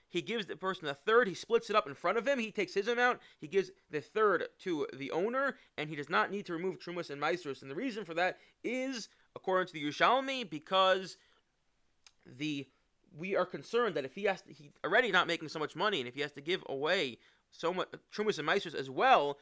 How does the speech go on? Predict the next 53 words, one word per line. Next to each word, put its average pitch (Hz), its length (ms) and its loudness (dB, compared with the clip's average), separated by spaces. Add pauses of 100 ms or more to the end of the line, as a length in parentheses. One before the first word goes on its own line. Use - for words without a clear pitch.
(260)
he's 147 200 -14
not 180 200 4
going 175 160 -2
to 165 100 -12
wanna 165 320 0
enter 190 220 0
into 185 120 -4
this 170 140 -4
relationship, 190 640 -2
and 147 140 -8
then 180 160 -2
the 160 160 -8 (180)
lands 185 400 0
of 156 80 0
Eretz 170 220 2
Yisrael, 196 420 2
the 143 60 0
fields 175 320 -2
of 160 80 4
Eretz 160 140 4
Yisrael, 196 260 0
are 147 100 2
gonna, 151 180 -4 (120)
going 175 160 0
to 156 100 -10
lay 156 160 0
fallow, 196 580 2 (300)
and 156 160 -4
we 165 100 0
don't 202 140 0
want 277 220 2
that. 185 100 2
We 127 60 -2
want 185 160 0
Eretz 190 120 -4
Yisrael 214 220 -2
to 202 80 -12
be 156 80 -12 (140)
beautiful, 240 420 -6
to 131 60 -18
be 156 80 -6
cultivated, 226 580 4 (240)
to - 60 -20
be 170 80 -8
full 220 260 0
of 196 80 2
all 226 240 4
the 208 100 0
wonderful 226 440 -2
fields 240 420 2 (200)
that 196 140 6
it 196 100 2
has, 220 360 4